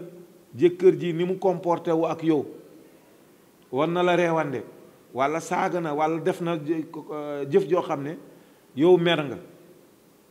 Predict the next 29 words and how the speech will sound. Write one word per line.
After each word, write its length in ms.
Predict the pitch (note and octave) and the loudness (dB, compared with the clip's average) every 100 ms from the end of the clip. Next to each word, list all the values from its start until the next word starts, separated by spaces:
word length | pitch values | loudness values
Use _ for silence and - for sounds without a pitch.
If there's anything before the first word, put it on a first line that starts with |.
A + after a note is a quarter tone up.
| _ _ _ _ _ _ - C3 | _ _ _ _ _ _ -12 -4
Nga 140 | D#3 | -2
indi 200 | D#3+ D3 | -2 -6
sa 160 | D3 C3+ | -6 -6
rakk, 200 | D3+ D3+ | -6 -4
walla 200 | D3 D3 | -4 -2
indi 180 | C#3+ C#3 | -6 -6
sa 140 | C#3 | -6
doom, 380 | B2+ - C#3 D3+ | -6 -2 -2 0
walla 180 | C#3 C#3 | -2 -4
indi 140 | C#3 | -6
sa 120 | B2 A#2+ | -8 -4
jarbaat, 300 | B2 A#2 A#2 | -4 -4 -6
mu 120 | C3+ | -6
ñibbi 200 | C3+ B2 | -6 -8
si 140 | - | -10
kër 160 | - G#2+ | -8 -8
gi. 80 | E2+ - - _ _ _ _ _ _ _ _ _ _ _ _ _ _ _ _ _ B2+ | -8 -18 -20 _ _ _ _ _ _ _ _ _ _ _ _ _ _ _ _ _ -4
Mu 100 | D3 | 4
dem 200 | F#3 F3 | 4 6
ba 100 | F#3 F3+ | 4 4
iddam 280 | E3+ F3+ D3+ | 2 0 2
jeex. 240 | D3 A2 - - - - _ - _ _ _ _ _ - _ _ _ _ _ _ _ - | 2 0 -8 -20 -20 -20 _ -20 _ _ _ _ _ -20 _ _ _ _ _ _ _ -6
Jëkkër 380 | A#2+ G3 G3+ F3+ | 0 2 6 4
ji 100 | F3 | 4
ñëw, 200 | E3+ D#3+ A#2+ - - - | 0 0 -2 -12 -20 -10
ne 140 | C3 D#3 | -6 -2
daf 140 | F3 | 2
koy 180 | F#3 F3+ | 4 6
jëlaat. 320 | F3 F3 B2+ | 6 4 4